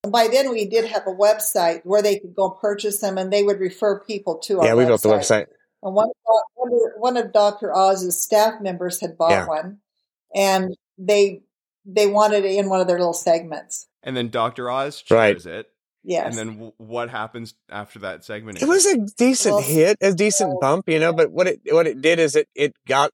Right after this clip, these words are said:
Speaker 2: you know, probably the person who, you know, Robin, Robin, who is Howard's assist-, Howard's co-host, Robin, Robin, Robert, uh, Howard and Robin. Robin, uh, she was having some colon issues, and she talked about it on the show. She talked about her squatty potty,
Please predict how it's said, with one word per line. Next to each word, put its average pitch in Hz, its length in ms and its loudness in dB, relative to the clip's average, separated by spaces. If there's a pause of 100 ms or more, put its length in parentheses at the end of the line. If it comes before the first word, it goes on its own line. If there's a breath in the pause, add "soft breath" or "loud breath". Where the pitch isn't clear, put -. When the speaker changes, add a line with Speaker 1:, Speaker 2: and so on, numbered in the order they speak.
Speaker 2:
you 139 160 -2
know, 135 280 -2 (100)
probably 147 420 2
the 143 120 0
person 151 380 -4
who, 143 280 -2 (300 soft breath)
you 139 80 2
know, 139 80 4
Robin, 139 560 2
Robin, 135 340 2
who 131 140 -6
is 123 100 -4
Howard's 123 400 0
assist-, - 440 -4 (280)
Howard's 123 400 2
co-host, 113 560 0
Robin, 110 380 0
Robin, 104 520 -2
Robert, 107 340 -2 (180)
uh, 98 320 -4
Howard 117 280 2
and 101 140 -4
Robin. 104 320 0 (420 soft breath)
Robin, 147 380 2
uh, 120 360 2 (180)
she - 100 -4
was 156 120 4
having 151 160 2
some 123 160 -2
colon 139 260 0
issues, 131 240 -4
and 123 100 -6
she 151 140 -6
talked 135 240 -2
about 131 140 0
it 127 40 0
on 123 100 0
the 117 60 -6
show. 127 220 0
She 123 140 -8
talked 120 180 -8
about 117 160 2
her - 20 -8
squatty 180 380 -2
potty, 107 400 -6